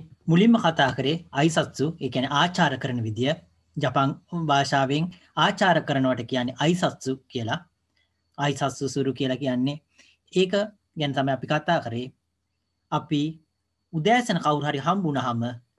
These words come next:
ඔළුව නවලා "ඔහයෝ ගොසයිමස්" කියලා කියනවා. උදෑසන අපිට කවුරු හරි හම්බුනහම අපි "ඔහයෝ ගොසයිමස්" කියලා ඔළුව පොඩ්ඩක් නවලා අපි ආචාර කරනවා.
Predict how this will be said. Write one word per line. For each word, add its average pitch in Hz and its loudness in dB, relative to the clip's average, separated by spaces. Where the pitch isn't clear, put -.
ඔළුව 143 -2
නවලා 127 0
"ඔහයෝ 180 0
ගොසයිමස්" 127 -6
කියලා 117 -10
කියනවා. 104 -10
උදෑසන 143 0
අපිට 147 -6
කවුරු 147 0
හරි 143 -2
හම්බුනහම 143 -2
අපි 131 -4
"ඔහයෝ 175 0
ගොසයිමස්" 127 -4
කියලා 131 -6
ඔළුව 127 -8
පොඩ්ඩක් 120 -10
නවලා 117 -8
අපි 117 -10
ආචාර 117 -8
කරනවා. 101 -14